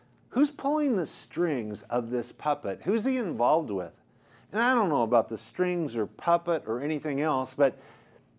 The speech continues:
there are some two dozen mentions of Bill Gates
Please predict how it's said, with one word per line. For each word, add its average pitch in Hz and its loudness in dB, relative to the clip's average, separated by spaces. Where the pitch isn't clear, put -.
there 196 6
are 175 6
some 190 0
two 254 0
dozen 175 0
mentions 131 -4
of 143 -4
Bill 196 6
Gates 117 -2